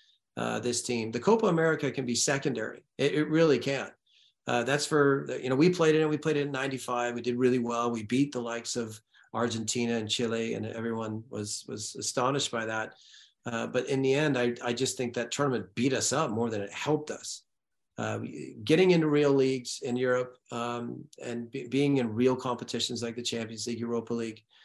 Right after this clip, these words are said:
uh, and those are gonna be the, the, the true tests for these guys to get better. Um, when we get to that stage, we have to have played real games,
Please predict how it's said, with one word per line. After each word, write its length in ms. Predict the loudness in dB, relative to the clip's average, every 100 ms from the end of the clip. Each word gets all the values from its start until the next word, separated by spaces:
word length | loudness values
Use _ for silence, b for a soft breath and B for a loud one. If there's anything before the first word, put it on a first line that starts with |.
| b b _ _
uh, 380 | -6 -4 -6 -8 -10 -12 -12 -8
and 220 | -6 -4 2
those 240 | 4 4
are 60 | 2
gonna 160 | -2
be 200 | -2 -2
the, 220 | -2 -6 -6
the, 100 | -4
the 120 | -4
true 260 | -2 -2 -2
tests 340 | -2 -2 -4
for 120 | -4
these 220 | -6 -8
guys 300 | -8 -8 -8
to 100 | -8
get 240 | -6 -8 -2
better. 420 | -2 -2 -6 -10 b b b _ -8
Um, 440 | -4 -4 -6 -8 -12 _ _ _ -4
when 220 | 2 4
we 100 | 4
get 260 | 4 4 4
to 60 | 2
that 220 | 2 0
stage, 460 | 2 4 4 2
we 120 | -2 -2
have 220 | -2 0
to 100 | -2
have 160 | -2 -2
played 220 | 0 2
real 280 | 2 2 0
games, 560 | -4 -4 -6 -12 -20